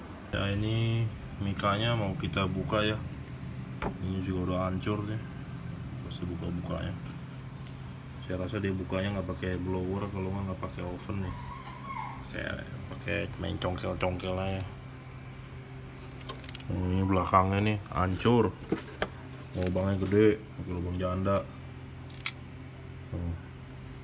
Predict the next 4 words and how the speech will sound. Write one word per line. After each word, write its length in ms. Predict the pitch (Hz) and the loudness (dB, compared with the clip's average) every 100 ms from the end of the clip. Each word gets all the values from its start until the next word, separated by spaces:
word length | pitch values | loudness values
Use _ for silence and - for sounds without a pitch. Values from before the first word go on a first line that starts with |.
| - - - - - - - | -14 -14 -14 -12 -14 -14 -8
Parah 320 | - 90 98 95 | 0 6 6 6
yang 160 | 90 87 | 2 0
bikin. 200 | 87 87 - - - - - - - - - - - - - - - - - - - 90 | 0 -2 -4 -8 -12 -12 -12 -12 -12 -12 -12 -12 -12 -12 -12 -12 -12 -12 -12 -12 -6 -2
Parah, 320 | 92 98 | 2 4